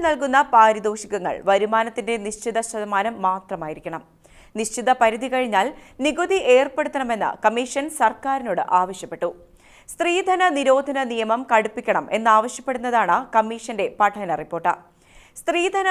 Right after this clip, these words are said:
മരണങ്ങളിൽ പ്രതിപട്ടികയിൽ ഉൾപ്പെട്ട പുരുഷന്മാർക്ക് കേസിൽ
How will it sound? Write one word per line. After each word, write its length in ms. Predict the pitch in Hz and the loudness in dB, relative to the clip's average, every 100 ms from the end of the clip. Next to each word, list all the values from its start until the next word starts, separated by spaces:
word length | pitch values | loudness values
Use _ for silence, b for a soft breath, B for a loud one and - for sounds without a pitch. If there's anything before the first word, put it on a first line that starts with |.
| 311 | 4
മരണങ്ങളിൽ 480 | 277 262 254 240 277 - | 4 4 0 2 0 2
പ്രതിപട്ടികയിൽ 760 | 247 233 254 262 - 240 240 240 226 | 2 2 -2 -6 -4 0 4 4 2
ഉൾപ്പെട്ട 340 | 226 240 233 254 | -2 -4 -2 0
പുരുഷന്മാർക്ക് 680 | 240 240 277 247 208 - 143 - b b b | 0 -2 -4 -2 -2 -2 -4 -4 b b b
കേസിൽ 360 | 247 254 262 | 4 4 2